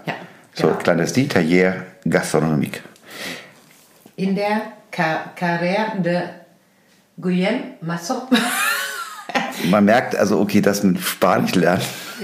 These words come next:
Speaker 1: Ich bin, ich bin da eher im Französischen zu Hause. Ähm, ich, ich stell das in die Shownotes.
Speaker 2: Ja, unbedingt.
Speaker 1: Genau, genau. Also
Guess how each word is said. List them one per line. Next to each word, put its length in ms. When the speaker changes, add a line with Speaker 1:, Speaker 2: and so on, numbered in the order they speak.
Speaker 1:
Ich 100
bin, 100
ich 140
bin 100
da 100
eher 300
im 80
Französischen 520
zu 140
Hause. 240
Ähm, 280
ich, 240
ich 120
stell 240
das 180
in 120
die 200
Shownotes. 580
Speaker 2:
Ja, 140
unbedingt. 380
Speaker 1:
Genau, 280
genau. 340
Also 200